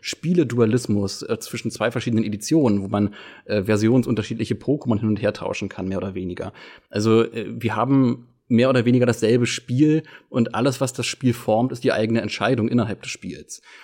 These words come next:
Und, ähm, d-, da könnte ich's dann auch eher verstehen, wenn man über diese Brücke geht, dass man sagt, okay, das Tauschen, was ja auch ein Grundfundament von Pokémon ist und was auch, äh, kritikwürdig wäre, das Tauschen würde man rausnehmen. Aber das Kämpfen,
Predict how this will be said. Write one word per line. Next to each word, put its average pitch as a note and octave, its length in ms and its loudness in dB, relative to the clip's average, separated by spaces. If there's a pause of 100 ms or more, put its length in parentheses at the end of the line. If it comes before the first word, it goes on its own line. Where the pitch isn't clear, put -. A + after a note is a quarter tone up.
Und, G#2 480 0
ähm, G2+ 520 2
d-, A#2 320 -10
da A#2+ 160 -2
könnte B2 220 0
ich's - 40 -6
dann B2 100 0
auch A#2 180 -2
eher E3+ 260 0
verstehen, C#3 360 -2
wenn A#2+ 80 0
man B2 100 0
über A2+ 180 0
diese D#3 400 2
Brücke A#2+ 380 -4
geht, G#2+ 300 -2
dass B2+ 80 -8
man A2+ 100 0
sagt, A#2 100 -4
okay, A#2 160 -8
das G#2+ 160 -8
Tauschen, D3 640 -2 (140)
was A2+ 100 -12
ja - 120 -8
auch B3 200 0
ein D#3+ 140 4
Grundfundament A#2 580 2
von A2 140 -4
Pokémon G#2 400 -4
ist A#2+ 160 -4
und A2+ 160 -6
was A#2+ 160 -8
auch, - 240 -6 (100)
äh, A#2 140 -2
kritikwürdig A2 640 -4
wäre, G2+ 280 -2 (240)
das - 160 -6
Tauschen D3+ 400 0
würde G#2 140 2
man F#2+ 120 2
rausnehmen. G2 540 -4 (460)
Aber A2 160 -2
das - 180 -4
Kämpfen, E3 640 2